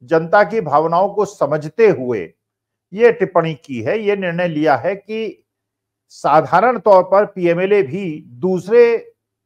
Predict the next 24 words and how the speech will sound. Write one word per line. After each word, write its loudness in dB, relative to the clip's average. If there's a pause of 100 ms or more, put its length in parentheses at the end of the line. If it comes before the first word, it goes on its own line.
(440)
प्रावधानों 2
के 0
तहत 0
ही -8
उसी -6
समान -2 (680)
बेल 6 (600)
नॉर्मल 0
चीज -8
है 0 (120)
और 4 (180)
जेल 2
एक्सेप्शनल -8
है, -16 (1080)
क्योंकि -2
सीबीआई 2
के -6
केस -2
में, -8
इनकम -4
टैक्स 0
के -4
केस -2
में, -8